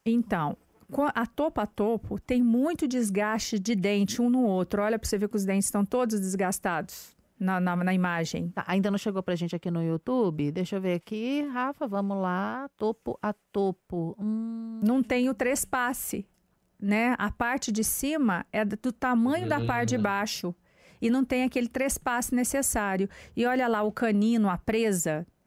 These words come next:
Speaker 1: como a, a presa,
Speaker 3: Nossa.
Speaker 1: tá vendo? A presa dos nossos dentes, ela, ele tem, tem que ser pontiagudo, porque o
Speaker 2: É verdade, isso que eu tô percebendo.
Speaker 1: Tá
Speaker 2: Ele
Speaker 1: vendo?
Speaker 2: não é
Speaker 1: Lá
Speaker 2: pontiagudo. Hum.
Speaker 1: não é, porque já tem um desgaste por causa de ser, não ter esse trespasse necessário.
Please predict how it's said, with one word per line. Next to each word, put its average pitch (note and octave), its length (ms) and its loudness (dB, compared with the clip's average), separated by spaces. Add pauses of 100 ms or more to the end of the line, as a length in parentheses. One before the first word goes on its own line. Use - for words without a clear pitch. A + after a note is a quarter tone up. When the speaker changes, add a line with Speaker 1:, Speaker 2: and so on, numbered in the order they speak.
(260)
Speaker 1:
como G#3+ 280 2
a, - 240 -4
a G3+ 120 -4
presa, C4+ 440 2
Speaker 3:
Nossa. - 800 -2
Speaker 1:
tá G3 120 0
vendo? B3 220 2
A A3+ 80 -2
presa D4 400 0
dos A3 100 0
nossos F#3+ 380 0
dentes, A3 340 0
ela, A3+ 140 0
ele A3 160 -2
tem, A3+ 100 -2
tem A#3+ 200 0
que - 60 -2
ser C4 100 -2
pontiagudo, C4+ 720 -2
porque - 280 -2
o A#3+ 140 0
Speaker 2:
É C#4 100 0
verdade, C4+ 420 0
isso - 100 -4
que C#4 60 0
eu - 40 -6
tô B3+ 80 0
percebendo. A#3+ 520 -4
Speaker 1:
Tá A#3 40 2
Speaker 2:
Ele D4 160 2
Speaker 1:
vendo? G#3 140 2
Speaker 2:
não G#3 80 2
é A3+ 60 0
Speaker 1:
Lá A#3+ 100 0
Speaker 2:
pontiagudo. F3+ 720 0
Hum. G3 120 -8
Speaker 1:
não A3+ 280 2
é, A3+ 120 2
porque A#3 280 -2
já A3 160 2
tem A#3+ 160 0
um A#3+ 80 4
desgaste A#3 800 -2 (360)
por A3 120 -2
causa G#3 320 0
de G3+ 80 -4
ser, G3+ 320 0
não A3+ 160 4
ter A3 140 -2
esse G#3+ 180 -2
trespasse A3+ 600 -2
necessário. A3 720 0